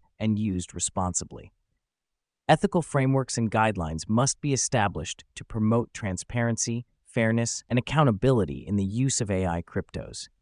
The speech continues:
In conclusion, the rise of A I cryptos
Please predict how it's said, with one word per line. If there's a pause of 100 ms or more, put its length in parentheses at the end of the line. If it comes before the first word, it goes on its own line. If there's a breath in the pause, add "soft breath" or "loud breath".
(100)
In
conclusion, (240)
the
rise
of
A
I
cryptos